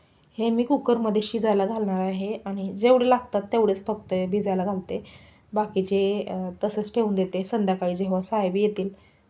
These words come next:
तेव्हा त्यांना बनवून देईन. आणि, अ, चणे टाकायचे,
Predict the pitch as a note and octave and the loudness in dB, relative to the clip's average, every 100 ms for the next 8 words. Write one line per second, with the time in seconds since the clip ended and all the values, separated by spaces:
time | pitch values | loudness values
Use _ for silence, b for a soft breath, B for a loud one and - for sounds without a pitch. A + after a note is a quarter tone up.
0 | _ F#3+ F#3+ F#3 F3+ F3+ F3+ F#3 F3+ F3 | _ -2 -2 -2 -2 -4 0 0 0 -4
1 | E3+ E3+ G#3+ - b b b b b b | -6 -6 -8 -16 b b b b b b
2 | G3 G#3+ A3+ A#3+ B3 - F#3+ G#3 G#3 - | -4 -2 2 2 2 2 0 -2 -2 2
3 | C4+ C4+ D4 C4+ C4 F#3 F3 G3+ A#3+ | 4 6 4 2 4 2 2 -2 -2